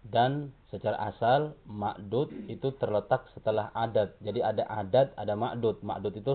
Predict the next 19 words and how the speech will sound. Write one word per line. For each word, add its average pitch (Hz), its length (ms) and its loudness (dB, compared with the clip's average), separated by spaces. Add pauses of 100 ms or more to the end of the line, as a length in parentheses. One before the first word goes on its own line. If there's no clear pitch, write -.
se-, - 140 -12
maksudnya 107 400 -4
tamyiz 117 400 0
gitu. 92 240 -6 (880)
Salah 107 320 2
satu, 110 480 2
salah 113 240 4
satu 104 320 0
kutubin 110 560 -2
misalkan, 107 560 0 (320)
<coughs> - 440 -18
kutubin 104 440 -2
itu 131 320 0
adalah 107 400 0 (160)
tamyiz 104 400 2 (160)
dan 101 240 -2
juga 107 240 0
adalah 104 480 -2
adad. 104 400 2